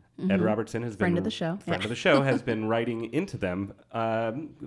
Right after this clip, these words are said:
Speaker 1: fairly regularly. And
Speaker 2: That's
Speaker 1: like,
Speaker 2: super fun.
Speaker 1: yeah, like, in this last episode, they once again shouted him out, talked about what a cool, like, fun, nice guy he is. So anyway, we agree.
Speaker 2: Yeah, true.
Speaker 1: Ed, you're a cool, fun, nice guy.
Speaker 2: Yes, you are.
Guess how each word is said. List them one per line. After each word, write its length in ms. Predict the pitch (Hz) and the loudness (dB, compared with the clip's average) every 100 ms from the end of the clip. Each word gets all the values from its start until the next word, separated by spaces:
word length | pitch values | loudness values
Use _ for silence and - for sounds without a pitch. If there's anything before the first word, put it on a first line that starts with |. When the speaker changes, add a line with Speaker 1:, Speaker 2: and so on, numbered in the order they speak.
| 139 | -6
Speaker 1:
fairly 300 | 190 180 185 | 0 2 2
regularly. 560 | 175 196 170 101 87 87 | 0 0 0 0 0 -2
And 80 | |
Speaker 2:
That's 80 | 95 | 0
Speaker 1:
like, 100 | 110 | 0
Speaker 2:
super 200 | 175 156 | -2 -2
fun. 280 | 160 160 139 | -6 -6 -2
Speaker 1:
yeah, 180 | 190 170 | 2 2
like, 200 | 110 107 | 2 2
in 80 | 139 | 0
this 140 | 135 | 0
last 240 | 135 156 151 | 0 0 0
episode, 340 | - 120 110 | -4 -2 -2
they 80 | 117 | 0
once 320 | 95 95 95 | 0 -2 -4
again 220 | 107 107 | -4 -4
shouted 280 | 104 110 110 | 0 0 0
him 120 | 110 | -2
out, 180 | 104 110 | -2 -4
talked 220 | 104 90 | -4 -4
about 200 | 101 92 | -4 -4
what 120 | 101 | -2
a 60 | 92 | -6
cool, 440 | - 101 98 101 | -6 -6 -2 -2
like, 220 | 98 92 90 | -2 -6 -8
fun, 260 | - 95 | -6 -6
nice 280 | 92 90 92 | -6 -8 -8
guy 260 | - 82 87 | -8 -6 -6
he 140 | 87 | -6
is. 260 | 90 90 87 | -6 -6 -8
So 300 | 82 110 110 - | -4 -4 -2 -2
anyway, 320 | 170 151 135 - - | 2 2 2 -6 -14
we 240 | - 175 160 | -4 4 4
agree. 360 | 127 95 78 - | 4 0 -4 -4
Speaker 2:
Yeah, 220 | 214 190 135 | 0 0 0
true. 260 | - 202 | 0 4
Speaker 1:
Ed, 280 | 139 139 135 - | 4 4 0 -2
you're 140 | 131 | 0
a 40 | |
cool, 360 | 98 - 127 120 | 0 0 2 2
fun, 420 | 117 117 104 98 98 | 2 0 0 -2 -6
nice 280 | 92 87 - | -4 -4 -6
guy. 300 | 78 71 - | -8 -8 -4
Speaker 2:
Yes, 260 | 185 180 208 | 0 0 -2
you 100 | 196 | -4
are. 200 | 147 | -4